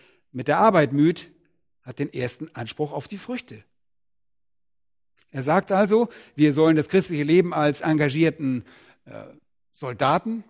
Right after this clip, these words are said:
als Läufer und als Bauer betrachten. Und das ist das Engagement und die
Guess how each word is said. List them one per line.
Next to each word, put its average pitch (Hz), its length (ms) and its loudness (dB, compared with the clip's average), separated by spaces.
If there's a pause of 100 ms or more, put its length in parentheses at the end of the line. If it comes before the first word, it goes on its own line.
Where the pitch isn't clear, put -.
(380)
als - 340 -12
Läufer 170 600 2
und 208 240 -8
als 220 300 -4
Bauer 156 680 0 (2250)
betrachten. 160 580 -14 (1400)
Und 151 140 -14
das 185 200 -2
ist - 100 -16
das 180 140 -6
Engagement 165 800 -4 (540)
und 131 100 -16
die 135 280 -2